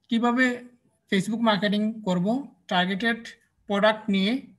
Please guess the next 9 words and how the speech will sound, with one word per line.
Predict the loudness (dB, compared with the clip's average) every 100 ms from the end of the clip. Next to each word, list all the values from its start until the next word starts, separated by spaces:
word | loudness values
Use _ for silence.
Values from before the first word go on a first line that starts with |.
| _ _ _ _ _ 0
বা | 2 2 0 -10 -6
targeted | 0 0 2 2 2 2 0
গ্রুপে | 0 0 0 -2 -6 _ _
কিভাবে | -2 0 0
আমরা, | 0 2 0
আহ, | -2 -8 -20 _ _ _ -4 -2 -2
title | 0 2 2 0 0 -2 -6 -4
এবং | 0 0 2
link, | 2 2 -2